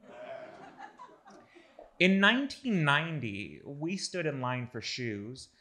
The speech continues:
we stood in line for makeup, and sometimes when we got to the front of the line, there would only be more disappointment.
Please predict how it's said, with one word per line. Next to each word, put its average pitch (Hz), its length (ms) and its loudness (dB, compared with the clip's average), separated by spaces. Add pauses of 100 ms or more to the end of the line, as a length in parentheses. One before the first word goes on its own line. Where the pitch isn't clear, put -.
(260)
we 139 160 2
stood 165 260 -2
in 156 100 -4
line 139 260 0
for 120 160 -6
makeup, 117 580 0
and 123 220 -2
sometimes 143 600 0
when 123 60 -8
we 123 80 -6
got 120 200 4
to 107 80 -8
the 117 60 -4
front 208 340 4
of 151 80 -2
the 127 80 0
line, 107 380 0 (300)
there 131 120 4
would 131 160 2
only 131 300 -6
be 117 240 -2
more 104 260 -2
disappointment. 120 920 -6